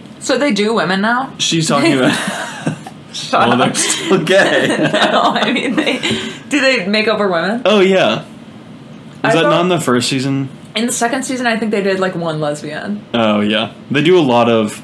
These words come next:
Speaker 2: I think when they can, they do, like, like, there was a trans woman in this season,
Speaker 1: Mm.
Speaker 2: or it's, like, yeah, like, it's not,
Speaker 1: Yeah.
Speaker 2: if they do a woman, I don't think it's, like, a cisgender straight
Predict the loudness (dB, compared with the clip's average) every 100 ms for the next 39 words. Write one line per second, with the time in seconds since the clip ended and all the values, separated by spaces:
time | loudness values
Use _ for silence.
0 | -4 -2 0 2 0 0 -2 0 0 0
1 | -4 -10 -20 -20 -20 -20 -4 0 2 4
2 | 4 4 0 -2 -10 -16 -20 -20 -16 -6
3 | -2 0 0 0 0 0 2 2 2 0
4 | 0 0 0 0 0 -2 -4 -2 2 2
5 | 2 0 -2 -2 -4 -6 -8 -10 -16 -14
6 | -16 -18 -20 -10 -4 0 0 0 0 0
7 | 0 0 0 0 0 -2 -2 -4 0 2
8 | 4 4 2 2 0 0 -2 -2 -4 -6
9 | -4 -6 -4 -6 -6 -6 -4 -4 -4